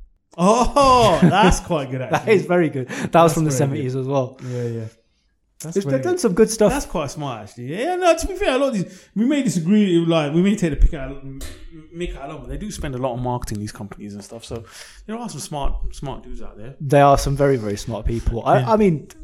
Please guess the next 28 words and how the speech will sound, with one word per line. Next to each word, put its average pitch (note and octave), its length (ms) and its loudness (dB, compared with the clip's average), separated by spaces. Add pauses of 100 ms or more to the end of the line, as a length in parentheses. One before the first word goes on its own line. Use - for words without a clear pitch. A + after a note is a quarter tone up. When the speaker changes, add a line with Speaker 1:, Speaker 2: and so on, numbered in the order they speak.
(280)
Speaker 2:
the C#3+ 200 0
most G3 280 4
recent F3 340 0
advert G#2+ 400 -8
that - 80 -10
I A2+ 120 -8
s-, - 180 -12
called B2+ 400 2
out A2+ 160 -4
in A#2 60 -4
that A2+ 120 -6
list C3 240 -4
was - 120 -8
the A#2 60 -8
V B2 160 -2
W A#2+ 300 -2
Up. - 160 2
The A#2+ 80 2
V C#3 140 0
W B2 260 -2
Up's - 140 -6
been G2+ 140 -6
released G2 260 -10
for - 80 -18
God C3 160 -4
knows G2 160 -8
how G2 140 -10
long. F2+ 240 -10